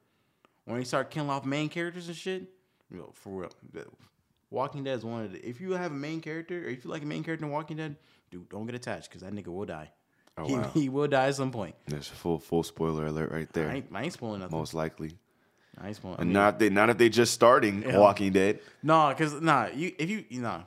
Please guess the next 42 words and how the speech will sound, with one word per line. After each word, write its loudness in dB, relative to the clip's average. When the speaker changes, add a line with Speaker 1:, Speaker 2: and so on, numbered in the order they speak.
Speaker 1:
for -10
one, -4
if -10
you -10
just -6
starting 0
Walking -8
Dead, -10
it's -14
not -6
gonna -10
hit -12
the -18
same -8
if -14
you -12
started -8
in -14
two -18
thousand -10
ten -12
when -10
it -14
first -8
came -16
out. -18
If -8
you -6
started -2
now, -4
the -12
char- -6
Speaker 2:
Why -4
you -2
say -4
that? -2
Speaker 1:
'cause -4
you 0
watching 2
your -2
characters -4
grow -2